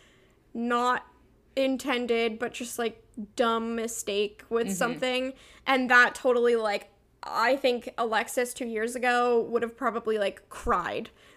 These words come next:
Speaker 1: Like,
Speaker 2: Yeah.
Speaker 1: that would have upset me so much. And it's still, thinking about it, I'm like, "Oh my God, so dumb."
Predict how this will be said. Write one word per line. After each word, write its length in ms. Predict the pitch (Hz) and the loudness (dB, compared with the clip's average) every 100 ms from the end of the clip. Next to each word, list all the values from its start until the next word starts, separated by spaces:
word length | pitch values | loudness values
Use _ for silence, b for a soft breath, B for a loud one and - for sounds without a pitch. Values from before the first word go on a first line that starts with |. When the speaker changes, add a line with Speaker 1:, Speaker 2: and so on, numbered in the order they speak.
| - | -6
Speaker 1:
Like, 200 | 208 202 | 0 4
Speaker 2:
Yeah. 280 | 214 165 170 | 6 6 2
Speaker 1:
that 460 | 247 240 220 - - | 2 4 4 2 -6
would 220 | 240 247 | -4 -2
have 140 | 240 - | -2 -4
upset 400 | 226 - 240 - | -4 -2 -2 0
me 140 | 233 | -4
so 200 | 233 233 | -2 -2
much. 220 | 226 240 | -2 -2
And 100 | 277 | 0
it's 140 | 302 - | 0 2
still, 440 | 285 254 233 - - - _ | 4 4 4 -2 -6 -20 _
thinking 320 | - 269 269 | -6 -4 -2
about 240 | 254 233 226 | 0 0 0
it, 40 | |
I'm 120 | 220 | -2
like, 220 | 165 143 - | -6 -10 -16
"Oh 100 | 104 87 | -16 -14
my 100 | 65 | -12
God, 320 | 53 55 - | -10 -12 -12
so 320 | - - 143 | -12 -8 -8
dumb." 320 | - - - | -8 -10 -10